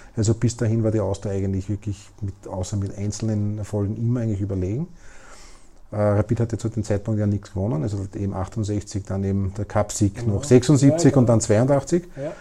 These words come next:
Speaker 1: Aber ab der Saison achtzig einundachtzig, also auch mit der Rückkehr von Kran-, Hans, Hans Krankl, wendete sich langsam das Blatt. Dann gab's diesen legendären Derby-Sieg im März, äh, einundachtzig, das fünf zu eins.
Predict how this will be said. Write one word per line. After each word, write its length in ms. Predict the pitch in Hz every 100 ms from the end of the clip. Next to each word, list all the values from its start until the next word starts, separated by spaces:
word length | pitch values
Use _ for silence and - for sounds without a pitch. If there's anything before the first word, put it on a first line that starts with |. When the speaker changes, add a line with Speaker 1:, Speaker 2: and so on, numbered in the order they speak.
| 139
Speaker 1:
Aber 140 | 113 117
ab 100 | 120
der 100 | 127
Saison 320 | 131 131 135
achtzig 420 | 113 120 - 117
einundachtzig, 680 | 104 113 147 147 143 - 143
also 140 | 117 113
auch 180 | 110
mit 160 | 120 117
der 80 | 110
Rückkehr 300 | 117 - 117
von 140 | 113
Kran-, 260 | 104 101 101
Hans, 280 | 107 - -
Hans 200 | 101 -
Krankl, 440 | 92 120 139 139 - - - - -
wendete 400 | 104 113 123 117
sich 160 | 113
langsam 380 | 110 95 98 98
das 140 | 95 -
Blatt. 320 | 92 87 -
Dann 80 | 98
gab's 240 | 95 -
diesen 200 | 101 107
legendären 500 | 95 101 98 92 95
Derby-Sieg 680 | 92 104 123 - 113 113 107
im 160 | 101
März, 420 | 95 92 95 - -
äh, 300 | 95 90 101
einundachtzig, 580 | 135 131 123 - 113
das 140 | 101 95
fünf 340 | - 101 95
zu 120 | -
eins. 400 | 95 101 170 190